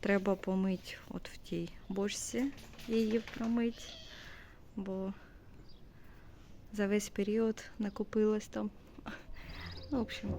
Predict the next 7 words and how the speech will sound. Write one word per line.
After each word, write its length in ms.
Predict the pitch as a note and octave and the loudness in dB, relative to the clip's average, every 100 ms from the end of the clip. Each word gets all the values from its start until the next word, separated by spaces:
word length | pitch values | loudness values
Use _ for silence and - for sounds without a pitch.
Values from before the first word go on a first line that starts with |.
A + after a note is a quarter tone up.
| - | 0
треба 260 | - G#3+ G3+ | 4 4 4
помити. 440 | - D#3+ D3+ - - - - - - - - - | 6 8 10 8 6 -2 -12 -14 -14 -12 -12 -2
Так, 280 | G#3 G3 G#3 | 2 4 8
я 100 | G#3 | 10
наколотила 680 | G#3 G#3 G3+ G3 G#3 G3+ | 10 10 8 8 8 8
ти-, 480 | F#3 - A#3 G#3+ - - - - - - - | 8 4 8 8 6 -4 -14 -14 -4 -4 4
тісто 420 | - C4 - - | 12 12 12 12